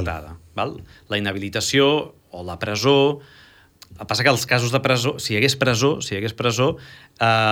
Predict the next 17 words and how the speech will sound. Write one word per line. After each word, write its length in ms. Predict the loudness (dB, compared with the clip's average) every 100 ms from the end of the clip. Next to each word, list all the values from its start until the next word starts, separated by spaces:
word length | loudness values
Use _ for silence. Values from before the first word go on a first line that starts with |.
| 2
la 120 | 2
llei 100 | 2
també 220 | 2 4
diu 140 | 4 2
que 80 | 0
s'hauria 580 | 0 2 2 4 2 0
d'alliberar 600 | 0 0 2 2 4 4 2
immediatament 520 | 2 0 0 -2 -2
les 120 | -2
persones 380 | -4 -4 -6 -2
que, 160 | -2 -2 -6 -10
que 80 | -12
estan 260 | -8 -6
en 120 | -6 -8
situació 340 | -8 -8 -6
de 100 | -6
presó, 400 | -6 -8 -10 -12